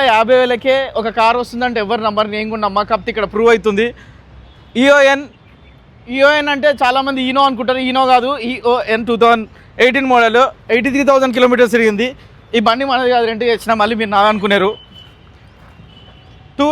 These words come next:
ల్యాక్స్ థర్టీ ఫైవ్ థౌజండ్ ఐ టెన్ చాలా తక్కువ తిరిగింది, మీరు ఇక్కడికి వచ్చే తీసుకొని వెళ్ళిపోవచ్చు. ఇప్పుడు అట్లా కదబ్బా, మీరు అర్జెంటుగా హాస్పిటల్కి వెళ్ళాలి, ఆటో దొరకదు, బస్సులో వెళ్దామంటే వీలు కాదు, కారు కావాలి కంపల్సరీ కదా.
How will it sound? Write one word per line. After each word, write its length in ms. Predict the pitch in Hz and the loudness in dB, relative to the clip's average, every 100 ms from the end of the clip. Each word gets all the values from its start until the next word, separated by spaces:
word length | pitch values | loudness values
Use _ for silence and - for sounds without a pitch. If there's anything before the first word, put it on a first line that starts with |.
| 302 | 0
ల్యాక్స్ 260 | 302 277 - | -2 -4 -4
థర్టీ 160 | 269 233 233 | -2 0 0
ఫైవ్ 100 | 262 262 | 2 2
థౌజండ్ 300 | 247 254 233 - - - - - - - - - - - - - | 2 0 -2 -18 -20 -20 -20 -20 -20 -20 -20 -20 -20 -20 -8 -4
ఐ 60 | 254 220 | -2 0
టెన్ 180 | 277 254 - _ - - - - - - - - - | 0 -2 -12 _ -20 -20 -20 -20 -20 -20 -20 -10 -4
చాలా 140 | 214 240 | -2 -4
తక్కువ 200 | - 311 | -2 0
తిరిగింది, 280 | 277 240 170 190 | 0 -2 -6 -4
మీరు 100 | 214 | -2
ఇక్కడికి 180 | 233 226 | 0 0
వచ్చే 140 | 277 262 | 0 -2
తీసుకొని 240 | 214 381 | -2 -4
వెళ్ళిపోవచ్చు. 360 | 220 185 185 196 - - 196 | -2 -2 -2 -6 -16 -14 -8
ఇప్పుడు 160 | 208 175 | -4 -2
అట్లా 160 | 220 233 | 0 2
కదబ్బా, 320 | 208 156 143 131 - _ _ _ _ - - - - 233 | 0 0 -2 -4 -10 _ _ _ _ -20 -20 -20 -8 -2
మీరు 140 | 277 | 0
అర్జెంటుగా 320 | 233 294 294 269 | 0 0 0 0
హాస్పిటల్కి 440 | 240 277 262 254 226 | 0 0 0 0 0
వెళ్ళాలి, 260 | 208 170 - - - _ - _ - 233 | 0 -2 -8 -18 -20 _ -20 _ 0 4
ఆటో 220 | 269 302 285 | 4 4 2
దొరకదు, 360 | 254 240 233 160 - - _ - | 2 2 0 -2 -10 -20 _ -2
బస్సులో 240 | 240 - 285 | 0 2 2
వెళ్దామంటే 400 | 277 277 277 277 254 | 4 2 2 0 0
వీలు 160 | 247 247 | 0 2
కాదు, 140 | 208 170 277 | 2 0 0
కారు 200 | 269 294 | 2 2
కావాలి 240 | 277 254 214 | 2 2 0
కంపల్సరీ 400 | 202 202 202 175 214 | -2 -2 -2 -2 0
కదా. 180 | 226 | 0